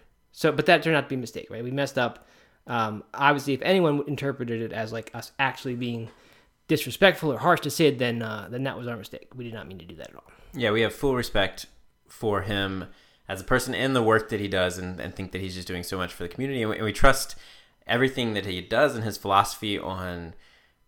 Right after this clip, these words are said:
Speaker 2: the small steps approach and habit change and health and wellness in general, uh, so much that, I mean, he's a big part of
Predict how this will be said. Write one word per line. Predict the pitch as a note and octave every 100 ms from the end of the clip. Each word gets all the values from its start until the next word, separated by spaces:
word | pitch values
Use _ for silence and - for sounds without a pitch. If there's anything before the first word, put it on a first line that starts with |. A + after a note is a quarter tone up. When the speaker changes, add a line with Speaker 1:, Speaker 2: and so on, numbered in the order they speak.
| -
Speaker 2:
the | F#2+
small | - F2
steps | F2 - -
approach | - E3 D#3 D3
and | F#2
habit | G#2 G#2 G#2
change | G2 F#2 F#2 -
and | - F2+ F2+ -
health | - - G2 F#2 - - -
and | F#2 F2+
wellness | F2+ F#2 F#2 F2+ -
in | F2
general, | F#2+ F#2+ F2 F2 -
uh, | F2 F2
so | -
much | F#3 A2 -
that, | G2+ G2
I |
mean, | G2
he's | G2+ G2
a |
big | F#2+ F#2+
part | - F2 -
of | E2 F2 -